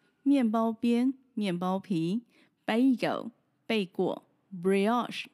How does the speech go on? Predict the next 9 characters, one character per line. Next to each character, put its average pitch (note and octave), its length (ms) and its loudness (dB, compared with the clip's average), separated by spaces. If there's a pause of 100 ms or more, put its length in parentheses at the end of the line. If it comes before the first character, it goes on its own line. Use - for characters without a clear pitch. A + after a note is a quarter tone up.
(300)
布 G#3 200 0
里 D#3+ 160 0
欧。 A3+ 320 0 (1160)
So， C#4 640 0 (280)
因 A#3+ 200 4
此， G3 320 -2 (320)
the G#3+ 180 0 (220)
best D#4 420 -2 (180)
breads， - 460 -6